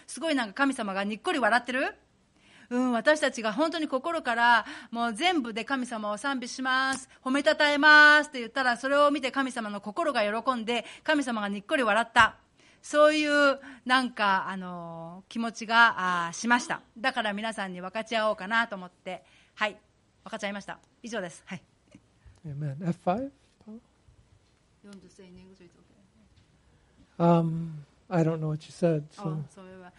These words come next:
Speaker 1: I just felt that as I was worshiping and playing the piano, um, God was, uh,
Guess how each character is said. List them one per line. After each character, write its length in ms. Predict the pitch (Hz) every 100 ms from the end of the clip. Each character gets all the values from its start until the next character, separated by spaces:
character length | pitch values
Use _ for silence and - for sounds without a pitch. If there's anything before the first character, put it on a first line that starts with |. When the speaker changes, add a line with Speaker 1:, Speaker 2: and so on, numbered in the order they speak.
| - -
Speaker 1:
I 140 | 285
just 240 | 330 -
felt 340 | - 285 277 220
that 140 | 254
as 240 | 240 240 233
I 180 | 226
was 380 | 220 220 196 - _ - _ _
worshiping 720 | 220 240 247 254 - 233 226 214
and 220 | 196 190
playing 320 | 214 214 202
the 100 | 190
piano, 640 | 175 190 214 220 208 214 - - 220 - -
um, 500 | 190 185 185 180 165 - -
God 320 | 202 226 226 226
was, 300 | 220 -
uh, 140 | -